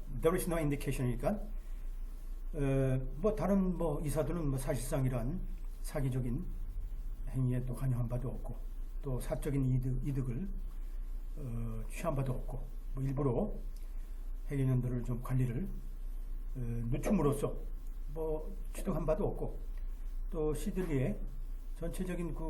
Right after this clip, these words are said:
운영상 봐서는, 그죠? 특히 이제 낮은 비용, 효율적인 서비스, 그다음에 퀄리티 있는 페이션트 케어 이런 것들이, 어, 뛰어나지 않느냐? 거기는 뭘까요? 에,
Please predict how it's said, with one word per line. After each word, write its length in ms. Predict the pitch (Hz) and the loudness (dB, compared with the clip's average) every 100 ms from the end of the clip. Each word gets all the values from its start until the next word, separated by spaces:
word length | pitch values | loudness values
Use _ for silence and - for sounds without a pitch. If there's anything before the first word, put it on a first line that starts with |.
| 143 151 | -2 0
운영상 680 | 160 156 135 147 147 131 | 0 0 0 0 0 0
봐서는, 380 | 131 127 131 123 - - - - - - - - | 0 0 0 0 -2 -4 -6 -6 -4 -4 -4 -4
그죠? 200 | - 196 - - - - - - - - - - | -2 -2 -2 -2 -2 -2 -2 -4 -4 -6 -4 -4
특히 200 | - 143 | -2 -2
이제 240 | 123 120 - - - - - - - - - - | 0 -2 -4 -6 -6 -6 -6 -6 -6 -6 -4 0
낮은 300 | 131 131 127 | 2 2 2
비용, 280 | 127 113 - - - - - - - - - | 2 0 -2 -4 -4 -4 -4 -4 -4 -4 -4
효율적인 500 | - 139 - 131 135 | 0 2 2 2 2
서비스, 460 | 127 - 127 - 113 - - - - | 2 0 2 0 -2 -4 -4 -6 -6
그다음에 360 | 127 123 117 113 - - - - - - - - | -4 -2 -2 -2 -4 -6 -6 -6 -6 -6 -6 -4
퀄리티 380 | - 147 135 135 | 0 0 0 2
있는 260 | 127 117 110 | 2 2 -2
페이션트 360 | - 143 139 123 | -2 0 0 0
케어 220 | - 151 | 0 0
이런 180 | 127 214 | 2 0
것들이, 340 | 196 202 208 - - - - - | 0 0 -2 -4 -6 -4 -4 -4
어, 220 | 220 214 - | -2 -2 -2
뛰어나지 340 | - 254 214 220 | -2 2 2 2
않느냐? 380 | 143 170 196 - - - - - - - | 2 0 -2 -4 -6 -6 -4 -4 -4 -4
거기는 300 | - 220 220 | -2 2 2
뭘까요? 240 | 185 131 123 - - - - - - - | 2 0 -2 -4 -4 -4 -4 -4 -4 -4
에, 100 | 220 | -4